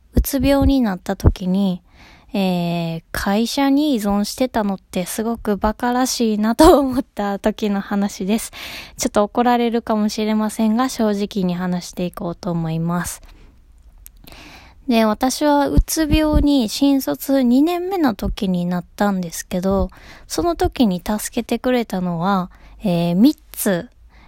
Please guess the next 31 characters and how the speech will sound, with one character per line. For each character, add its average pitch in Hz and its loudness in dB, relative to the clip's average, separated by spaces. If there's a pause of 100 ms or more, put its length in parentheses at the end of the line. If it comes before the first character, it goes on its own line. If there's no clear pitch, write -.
(220)
あ 185 0
り 175 0
ま 170 -2
す。 - -10 (760)
え 190 0
ー、 - -6
一 - -4
つ - -4
は 247 2
周 294 2
囲 202 0
の 214 2
人 - -4
た 170 -6
ち。 - -10 (500)
二 - 6
つ - -6
目 285 4
は 262 4
精 262 0
神 247 -2
科 247 -2
医 247 2
の 302 0
先 190 -2
生。 180 -6 (420)
で、 262 0
三 269 2
つ - 0
目 269 4
は、 262 0